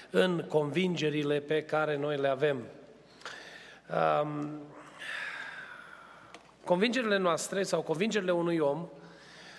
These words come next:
dictează acțiunile pe care acesta le face sau acțiunile pe care, în care acesta este implicat. Noi acționăm în viață în funcție de convingerile noastre. Um,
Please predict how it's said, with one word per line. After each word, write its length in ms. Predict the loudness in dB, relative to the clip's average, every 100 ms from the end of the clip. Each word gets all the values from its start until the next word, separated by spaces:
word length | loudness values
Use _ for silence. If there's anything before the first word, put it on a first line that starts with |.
| -14
dictează 840 | -4 -2 2 2 2 4 4 4 2
acțiunile 680 | 0 0 0 2 4 4 2
pe 140 | 2
care 220 | 2 2
acesta 420 | 0 -2 -4 -2
le 100 | 0
face 380 | 0 -2 -2 -6 -10 -12
sau 320 | -6 -2 0
acțiunile 480 | 0 -2 0 2 0
pe 100 | 0
care, 340 | 0 0 0
în 60 | -2
care 180 | 0 0
acesta 340 | 0 -4 -2
este 240 | -4 -2 -4
implicat. 720 | -4 -4 -4 -2 -6 -8 -20 -20 -20 -20 -20 -20 -20 -8
Noi 360 | 0 4 4 4
acționăm 880 | 0 -2 0 2 2 2 0 -4 -8 -12 -18 -4
în 160 | -2
viață 380 | 2 2 2 0
în 60 | -2
funcție 400 | -2 -2 0 0
de 120 | 0
convingerile 680 | 0 0 0 0 0 0 0
noastre. 400 | 0 -2 -6 -12 -18 -20 -20 -20 -20 -20 -18 -16 -16 -6 2 4 4 2
Um, 260 | 0 -6